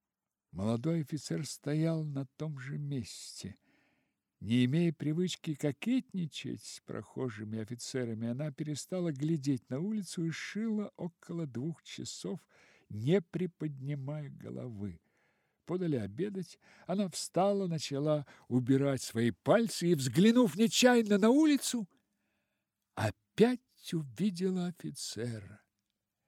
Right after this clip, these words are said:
Это показалось ей довольно странным. После обеда она подошла к окошку с чувством некоторого беспокойства, но уже офицера не было,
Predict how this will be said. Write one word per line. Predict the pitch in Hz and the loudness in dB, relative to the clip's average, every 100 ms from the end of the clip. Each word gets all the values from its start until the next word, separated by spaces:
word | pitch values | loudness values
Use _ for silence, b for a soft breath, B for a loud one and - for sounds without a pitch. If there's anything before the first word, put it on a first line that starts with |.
| _ _ _ _ _ _ _ - | _ _ _ _ _ _ _ -8
Это | 110 - | -6 -6
показалось | - 123 - 135 123 143 147 - 139 | -8 -8 -4 -4 -4 -4 -4 -4 -2
ей | 147 | -2
довольно | 135 139 151 156 | -2 -2 -2 -2
странным. | - - - 123 127 92 78 80 80 78 _ b b b b b b b b _ _ _ 170 | -4 -8 -4 -2 0 0 -4 -14 -16 -18 _ b b b b b b b b _ _ _ -4
После | - 190 | 4 6
обеда | 143 170 190 160 | 8 8 8 4
она | 156 143 | 2 0
подошла | 123 135 - 127 | 0 -2 -2 -4
к | 123 | -4
окошку | 123 - 220 - - 180 | -6 -4 -4 -4 -6 -4
с | |
чувством | - - 151 - - 127 123 | -4 -2 -2 -2 -10 -10 -6
некоторого | 120 123 110 113 110 | -6 -6 -6 -6 -4
беспокойства, | 104 113 139 135 240 208 - 180 | -4 -4 -6 -6 -4 -4 -6 -8
но | 156 151 147 | -4 -4 -4
уже | 143 151 165 | -4 -4 -6
офицера | - 113 - 120 131 123 | -6 -8 -8 -8 -8 -8
не | 117 101 98 92 85 | -8 -6 -2 -2 -2
было, | 76 82 82 82 80 | -6 -12 -10 -12 -14